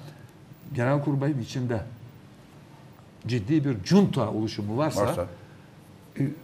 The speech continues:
Speaker 1: Genelkurmay Başkanı, "Aa, öyle miymiş?" demesi söz konusu olamaz.
Speaker 2: Olamaz.
Speaker 1: Yani ya önceden bunu yakalayacaksın veyahut da sen bir parçasısın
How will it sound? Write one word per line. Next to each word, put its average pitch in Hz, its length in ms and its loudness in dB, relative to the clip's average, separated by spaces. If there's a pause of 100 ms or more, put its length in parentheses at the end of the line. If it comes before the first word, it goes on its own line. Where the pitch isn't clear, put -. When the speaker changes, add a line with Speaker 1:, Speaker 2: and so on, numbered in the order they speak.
(160)
Speaker 1:
Genelkurmay 135 500 2
Başkanı, 135 420 -2
"Aa, 180 340 4
öyle 151 200 2
miymiş?" 113 340 -4
demesi 110 280 -6
söz 135 240 -6
konusu 104 280 -10
olamaz. 185 220 -6
Speaker 2:
Olamaz. 90 260 -4 (760)
Speaker 1:
Yani 151 300 6 (420)
ya 202 160 10
önceden 143 500 6
bunu 127 100 2
yakalayacaksın 110 720 -2 (680)
veyahut 151 460 8
da 190 280 6
sen 269 320 6
bir 139 100 4
parçasısın - 580 -4